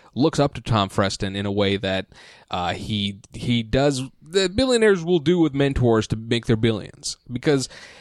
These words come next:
from my understanding, Gav McInnes is the mad dog in terms of the personality and the style of Vice. Sarouche worked his ass off and also would help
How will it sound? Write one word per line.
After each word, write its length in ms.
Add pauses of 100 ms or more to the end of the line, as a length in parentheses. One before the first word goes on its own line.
(680)
from 320
my 200
understanding, 520
Gav 280
McInnes 460
is 120
the 100
mad 320
dog 380
in 120
terms 360
of 160
the 260 (100)
personality 960
and 220
the 80
style 560
of 160
Vice. 480 (360)
Sarouche 540 (240)
worked 360
his 280
ass 260
off 320
and 160
also 520
would 380
help 440